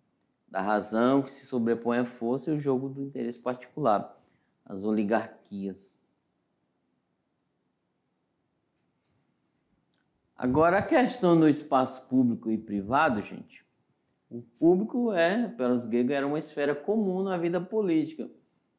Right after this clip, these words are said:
né, dentro da polis, que normalmente acontecia lá na praça, no ágora. Na esfera pública existe uma igualdade material, sendo que homens livres podem dialogar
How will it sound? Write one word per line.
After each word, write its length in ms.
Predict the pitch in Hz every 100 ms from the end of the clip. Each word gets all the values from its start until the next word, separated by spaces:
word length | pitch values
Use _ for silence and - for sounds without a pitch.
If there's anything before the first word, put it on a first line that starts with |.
| -
né, 160 | 95
dentro 240 | 95 107 110
da 140 | 120
polis, 640 | 123 - 117 107 98 -
que 160 | - 123
normalmente 680 | 131 151 190 165 147 151 185
acontecia 560 | 175 180 175 - 160
lá 140 | 151 160
na 120 | 269
praça, 520 | - 147 143 - -
no 160 | 143 143
ágora. 440 | 120 117 110 - - _ _ _ - - _ _ _ _ _ _ _ -
Na 140 | -
esfera 440 | 247 - 180 160 131
pública 340 | - 202 196
existe 340 | 165 170 180
uma 220 | 180 165 170
igualdade 680 | 165 196 190 151 151 151
material, 640 | 147 127 131 120 101 95 95
sendo 400 | - 120 127 135
que 420 | 135 147 127 113
homens 320 | - 170 175 135
livres 480 | 127 160 196 165
podem 360 | - 135 127 139
dialogar 760 | 139 143 131 127 143 214 -